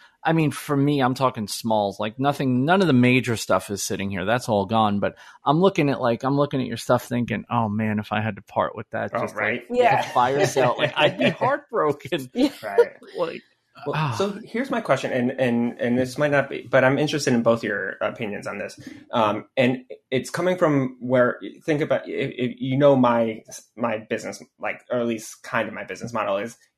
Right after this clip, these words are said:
Speaker 2: I'm, I do a lot of one-offs, I do a lot of commissions and stuff like that, but I don't have, like, a,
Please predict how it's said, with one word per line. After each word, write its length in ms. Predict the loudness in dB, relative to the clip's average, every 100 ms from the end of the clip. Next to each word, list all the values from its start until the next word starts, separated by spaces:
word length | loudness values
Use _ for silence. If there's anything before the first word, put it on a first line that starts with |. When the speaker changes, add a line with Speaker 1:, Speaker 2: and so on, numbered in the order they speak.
| -6
Speaker 2:
I'm, 200 | -4 -2
I 100 | 0
do 100 | 2
a 40 |
lot 160 | 2 2
of 60 |
one-offs, 380 | 2 -4 -4 -4
I 40 | -6
do 180 | -4
a 20 | -4
lot 180 | -4 -6
of 180 | -10 -16 _ _ _
commissions 480 | -8 -8 -8 -10 -10
and 100 | -12
stuff 180 | -6 -2
like 160 | -2 -2
that, 140 | -2
but 100 | 2
I 60 | 2
don't 240 | 2 -2
have, 260 | -2 -2 0
like, 160 | -2 -2
a, 280 | -4 -4